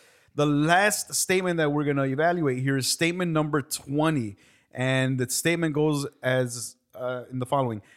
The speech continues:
"Hell is a real place where certain people will be punished forever."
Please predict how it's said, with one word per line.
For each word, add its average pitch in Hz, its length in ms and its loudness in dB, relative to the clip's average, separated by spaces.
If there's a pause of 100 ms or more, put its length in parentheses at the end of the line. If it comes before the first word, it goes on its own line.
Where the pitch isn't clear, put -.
(260)
"Hell 226 340 4
is 226 200 2
a 175 100 4
real 190 340 2
place 170 440 -2
where 135 100 0
certain 175 420 -2
people 156 380 -4
will 147 220 2
be 143 180 -4
punished 143 540 -4
forever." 135 800 -2